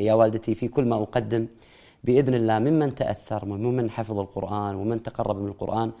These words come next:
يكون في ميزانك أنت. أنا أتعب وأنت خليكي مرتاحة، بإذن الله يصل إليك هذا، هذا الأثر بإذن الله عز وجل. أما عن إخواني وأخواتي وأهل بيتي، الزوجة و-، والأبناء،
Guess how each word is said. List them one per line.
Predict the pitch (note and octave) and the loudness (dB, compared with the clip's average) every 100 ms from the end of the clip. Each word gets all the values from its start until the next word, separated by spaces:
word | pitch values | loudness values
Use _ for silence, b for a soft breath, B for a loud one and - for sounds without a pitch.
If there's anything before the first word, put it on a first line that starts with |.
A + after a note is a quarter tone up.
| B B B | B B B
يكون | F#2+ A#2+ | -6 -4
في | A2+ | -2
ميزانك | G#2+ G2+ A2+ G#2 F#2+ | 0 0 0 -2 -4
أنت. | F2 F2 - - | -10 -12 -6 2
أنا | E3 F#3 | 6 6
أتعب | F#3 F3+ E3+ | 6 4 2
وأنت | F3+ E3+ | 0 -2
خليكي | F#3 E3 B2 | 0 0 0
مرتاحة، | G#2 - F#2 - - b b b | -2 -2 -4 -4 -18 b b b
بإذن | A2+ B2 A#2 | 0 2 2
الله | A#2+ A#2 | 2 4
يصل | A2+ - | 2 -2
إليك | G2+ G2+ - | -4 -4 -4
هذا، | F#2 G2 F#2+ F#2 - B B B | -8 -4 -4 -4 -10 B B B
هذا | - A#2 G#2 | 0 2 2
الأثر | - G#2 G#2+ | 0 -4 -4
بإذن | G2+ G2+ | -4 -2
الله | G2 F#2 | -2 -4
عز | F#2+ F#2 | -6 -6
وجل. | F2+ F2 F#2 | -6 -6 -6
أما | F3 G3+ D#3+ | -4 -2 -2
عن | C#3 B2 A#2 | 0 -2 -4
إخواني | - - B2 A#2 G#2+ G#2+ | -10 -2 4 4 4 -2
وأخواتي | G2+ - G#2+ G#2+ A2 G#2 - G#2+ G#2 | -6 -6 -4 -2 -2 -4 -8 -6 -6
وأهل | G2+ A2 G#2+ G2+ - - - - - - A#2+ A#2+ A2+ | -6 -2 -2 -2 -4 -8 -12 -20 -20 -4 0 2 2
بيتي، | A2+ A2 G#2 | 2 2 0
الزوجة | G#2 G2 A2+ A2+ G2+ G#2+ G#2+ | -6 0 0 0 -2 -4 -2
و-، | G#2 A2 G#2 G#2 | -2 -2 -2 -2
والأبناء، | A2 A2 G2+ G#2+ A#2 A#2 | -2 -2 -2 0 2 2